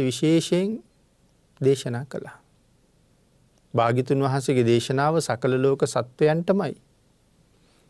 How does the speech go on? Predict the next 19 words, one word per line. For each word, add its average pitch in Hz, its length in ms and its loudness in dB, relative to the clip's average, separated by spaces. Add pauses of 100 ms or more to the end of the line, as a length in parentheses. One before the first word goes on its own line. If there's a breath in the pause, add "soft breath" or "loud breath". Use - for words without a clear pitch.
(160)
නමුත් 165 260 2
බුදුරජාණන් 175 720 4
වහන්සේගේ 151 480 2
දේශනාව 160 560 2
පිළිගන්න 165 580 2
පිරිසකටනේ 165 640 0
බෞද්ධ 151 400 2
කියලා 185 260 -6
කිව්වේ. 214 360 -14 (1200)
එහෙනම් 151 380 0
අපි 123 260 -2 (680)
විශේෂයෙන් 180 720 4
භාග්‍යතුන් 165 440 0
වහන්සේගේ 156 400 -2
මේ 156 160 0
දේශනාවට 156 580 0
ගරු 214 220 0
කළ 123 180 0
යුතුයි. - 340 -8